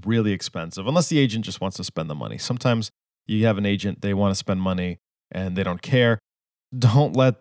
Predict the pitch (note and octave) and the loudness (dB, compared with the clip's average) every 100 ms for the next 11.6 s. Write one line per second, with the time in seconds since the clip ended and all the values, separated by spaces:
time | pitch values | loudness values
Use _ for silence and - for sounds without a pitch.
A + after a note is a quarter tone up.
0 | - G2+ A#2+ - A#2+ G2+ A2 F2 - A2+ | -4 -2 0 2 2 4 2 2 2 4
1 | G#2 G2+ - G#2 A2 C3 A2+ A2 B2+ - | 4 2 0 0 2 2 4 4 2 4
2 | C#3 C#3+ D3 G#2+ G2+ G2 - A2+ A2+ G#2+ | 4 4 4 4 2 0 0 0 2 0
3 | - G#2+ A#2 C3+ G#2+ G2 - E2 A2 A2+ | 0 2 4 4 2 0 -6 -2 2 2
4 | A#2 B2+ - A2+ - B2+ C3 C#3 G2+ A2+ | 2 0 -4 -10 -4 0 2 2 2 2
5 | A#2 B2+ A#2+ A#2+ - B2+ B2+ G#2 G2 - | 4 2 2 0 2 2 4 0 -2 -2
6 | A#2 A2+ A2 F2+ G2+ G#2 - B2 A#2+ - | -2 0 -2 -2 -4 -4 2 2 2 0
7 | G#2 G#2 G#2 G2+ - - G2 G#2 A#2+ C3 | -2 -2 -4 -8 -10 -6 0 2 4 2
8 | - F2+ - G2 G2 F#2+ E2+ E2 F#2+ - | -2 -8 -4 -2 -2 -4 -8 -6 -6 -6
9 | F#2 F2+ F2+ - - G#2 A#2+ B2+ C3 A2+ | -4 -4 -6 -12 -12 -4 2 4 4 4
10 | A2 - F#2 G2 - A2 G2 G#2 G#2 G#2 | 2 2 -2 -2 -2 -4 0 2 4 4
11 | G#2 F#2 F#2+ F2+ F2+ | 2 0 -2 -2 -2